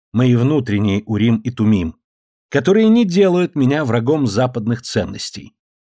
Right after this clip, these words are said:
Я люблю секс и деньги и не стыжусь в этом признаться. Но позволяют мне видеть то, чего не понимают наивные и доверчивые европейцы».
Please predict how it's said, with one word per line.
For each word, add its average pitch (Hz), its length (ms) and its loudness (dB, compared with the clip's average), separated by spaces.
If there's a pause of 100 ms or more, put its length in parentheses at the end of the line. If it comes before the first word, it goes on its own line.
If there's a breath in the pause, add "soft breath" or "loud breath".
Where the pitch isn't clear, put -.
(120)
Я 113 180 0
люблю 160 480 0
секс 123 560 -4
и 107 80 -6
деньги 131 640 -2 (220)
и 165 120 0
не 151 100 2
стыжусь 123 460 -2
в 98 60 -4
этом 98 240 -4
признаться. 87 640 -8 (600)
Но 180 220 2
позволяют 202 560 2
мне 196 160 2
видеть 196 300 -2
то, 214 140 2
чего 196 280 2
не 196 120 0
понимают 175 840 0
наивные 143 640 0
и 131 140 -6
доверчивые 104 760 -2
европейцы». 87 640 -8